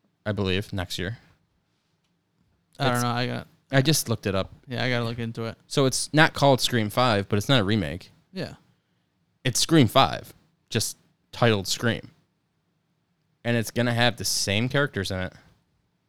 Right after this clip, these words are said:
Speaker 2: Yeah.
Speaker 1: The same everything, and it's not a remake. It's a continuation of the story, which is what you need to do. You can either, you could add more to the story with a prequel,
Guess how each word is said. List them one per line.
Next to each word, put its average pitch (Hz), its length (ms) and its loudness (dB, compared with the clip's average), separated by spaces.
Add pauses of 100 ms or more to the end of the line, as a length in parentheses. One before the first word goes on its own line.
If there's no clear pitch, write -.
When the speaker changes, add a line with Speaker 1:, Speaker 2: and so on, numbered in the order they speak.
(140)
Speaker 2:
Yeah. 185 200 -4 (420)
Speaker 1:
The 104 80 -6
same 117 360 2
everything, 101 640 -2
and 117 160 -2
it's 117 160 -4
not 117 260 2
a 131 60 -6
remake. 160 400 -4
It's - 220 -10 (160)
a 110 60 -6
continuation 135 920 -2
of 127 80 -6
the 147 60 -10
story, 131 420 0 (460)
which - 120 -10
is 120 80 -4
what 117 140 -2
you 139 120 -2
need 117 200 -2
to - 180 -14
do. 95 280 -6 (100)
You 120 80 -14
can - 160 -10
either, 117 320 -2 (480)
you 131 80 -10
could - 220 -4
add 127 240 0
more 143 180 2
to 170 140 -4
the 196 80 -8
story 202 260 -2
with 208 100 -2
a 208 40 -6
prequel, 135 480 -4